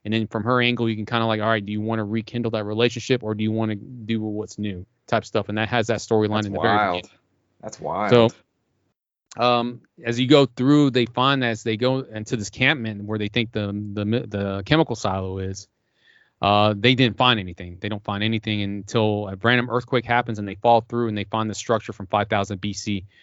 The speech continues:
Speaker 1: and then they start running into these monsters. I won't tell you what the monsters are, 'cause that's kinda like the twist. It, this is like a very fucking Predator Alien-esque type of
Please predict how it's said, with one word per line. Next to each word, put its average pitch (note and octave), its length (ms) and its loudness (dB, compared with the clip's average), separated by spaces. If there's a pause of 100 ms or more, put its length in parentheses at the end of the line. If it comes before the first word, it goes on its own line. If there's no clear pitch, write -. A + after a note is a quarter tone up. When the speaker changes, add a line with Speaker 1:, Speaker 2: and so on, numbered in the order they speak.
(140)
Speaker 1:
and G2 80 0
then G#2 80 2
they G#2 60 2
start G#2 240 4
running G#2 240 0
into F#2 160 -8
these F#2+ 160 -6
monsters. G2 400 -4
I G#2 60 2
won't A2+ 200 0
tell A#2 120 -2
you A2 80 0
what G#2+ 100 -6
the G2 60 -8
monsters G#2+ 360 -2
are, A2+ 140 0
'cause G2+ 120 -6
that's G2+ 180 -2
kinda G#2+ 260 -2
like G#2 160 0
the - 80 -12
twist. A2+ 420 2 (600)
It, C#3+ 160 4
this F3+ 160 6
is F#3+ 120 4
like E3+ 140 6
a B2 60 2
very C3 320 2
fucking A#2+ 460 -4
Predator A#2 420 0
Alien-esque G#2+ 720 -2
type G2 260 -2
of F2+ 100 -10